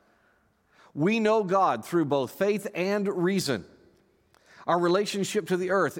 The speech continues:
it, it involves caring for the environment and using up the world's resources. It's, it's both. God's kingdom, as it was preached by Jesus,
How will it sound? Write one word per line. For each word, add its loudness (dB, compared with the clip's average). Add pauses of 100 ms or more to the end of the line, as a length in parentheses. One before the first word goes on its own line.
it, -2
it 0
involves 0
caring -2
for -4
the 0
environment -2
and -2
using -2
up -4
the -2
world's -4
resources. -6 (100)
It's, -4
it's -12
both. -6 (1200)
God's 0
kingdom, -2 (180)
as -2
it -4
was -6
preached -6
by -4
Jesus, -6